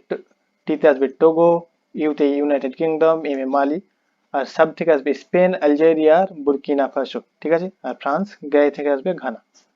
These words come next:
হয়ে গেল? তো এই ছিল আমাদের আটটা কান্ট্রি, যেগুলোর উপর দিয়ে কিন্তু আমাদের কি হয়, প্রাইম মেরিডিয়ানটা পাস করে। আর কয়টা কন্টিনেন্ট হচ্ছে? তিনটা, ঠিক আছে?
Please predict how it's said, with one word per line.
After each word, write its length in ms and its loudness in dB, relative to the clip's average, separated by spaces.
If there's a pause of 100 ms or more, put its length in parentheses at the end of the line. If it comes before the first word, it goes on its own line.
হয়ে 140 2
গেল? 80 2 (640)
তো 100 -20
এই 80 4
ছিল 160 -2
আমাদের 180 -4 (120)
আটটা 240 -4 (960)
কান্ট্রি, 320 0 (480)
যেগুলোর 300 0
উপর 160 -4
দিয়ে 160 0
কিন্তু 180 -4 (280)
আমাদের 240 -2 (1160)
কি 140 -10
হয়, 200 2
প্রাইম 240 2
মেরিডিয়ানটা 420 -2 (140)
পাস 120 -4 (100)
করে। 140 -6 (500)
আর 80 -2 (920)
কয়টা 280 0
কন্টিনেন্ট 480 -4
হচ্ছে? 200 -6 (280)
তিনটা, 280 -2 (140)
ঠিক 160 -4
আছে? 100 -4